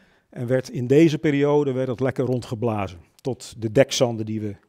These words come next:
in feite in Nederland kennen. We kunnen ook in het landschap, en toen ze bijvoorbeeld Noordoostpolder droog lieten, lieten vallen, zwerfkeien vinden.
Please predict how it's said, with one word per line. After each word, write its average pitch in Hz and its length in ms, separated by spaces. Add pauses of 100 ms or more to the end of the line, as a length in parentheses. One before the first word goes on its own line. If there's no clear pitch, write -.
(120)
in 127 100
feite 127 300
in 113 60
Nederland 107 320
kennen. 104 300 (480)
We 135 120
kunnen 170 300
ook 170 460 (1160)
in 220 180
het 175 120
landschap, 170 580 (200)
en 139 200
toen 156 200
ze 117 80
bijvoorbeeld 131 600 (640)
Noordoostpolder 151 800
droog 135 260
lieten, 120 640
lieten 139 260
vallen, 113 420 (720)
zwerfkeien 160 640
vinden. 113 360